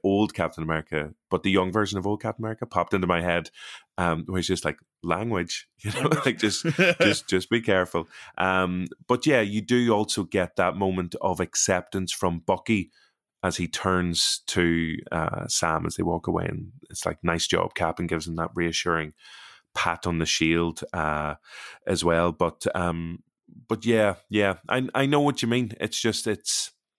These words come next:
Speaker 1: it feels like there were these high points. It's an episode with some really good, strong high points and moments,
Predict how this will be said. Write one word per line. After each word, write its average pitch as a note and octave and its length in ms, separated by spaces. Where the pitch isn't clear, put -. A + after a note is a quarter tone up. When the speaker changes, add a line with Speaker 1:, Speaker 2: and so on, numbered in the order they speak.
Speaker 1:
it - 80
feels C#3+ 500
like A2+ 400
there A#2+ 220
were A2 160
these A#2 440
high A#2 360
points. C#3+ 440
It's B2+ 160
an A2+ 60
episode A#2+ 460
with G#2 120
some F#2+ 440
really A#2+ 360
good, G#2+ 240
strong G2+ 400
high G2 280
points G2+ 400
and F#2 120
moments, A2 480